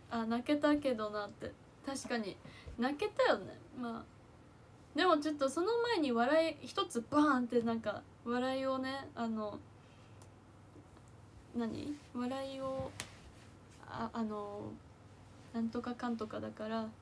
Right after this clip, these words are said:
い、笑いを、わかんない。もう、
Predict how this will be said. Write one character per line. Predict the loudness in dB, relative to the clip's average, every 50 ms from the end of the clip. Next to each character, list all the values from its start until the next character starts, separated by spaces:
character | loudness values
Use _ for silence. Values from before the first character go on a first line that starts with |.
| -20 -20 -20 -20 -20 -20 -20 -20 -20 -20 -16 -12 -10 -10 -10 -10 -12 -14 -12 -10
い、 | -8
笑 | -8 -8 -8 -8 -10
い | -8
を、 | -8 -8 -8 -10 -12 -14 -18 -20 -20 -20 -20 -20 -20 -20 -20 -20 -20 -20 -20 -20 -20 -20 -20 -20 -20 -20 -20 -20 -20 -20 -20 -20 -20 -20 -20 -20 -20 -20 -20 -20 -20 -20 -20 -20 -20 -20 -20 -20 -18 -18 -18 -18 -20 -20 -20 -20 -20 -20 -20 -20 -20 -16 -6 -2
わ | -2 -2
か | 0 0 0
ん | 0 0
な | -2 -2 -2
い。 | -2
も | -2 0 0
う、 | -2 -2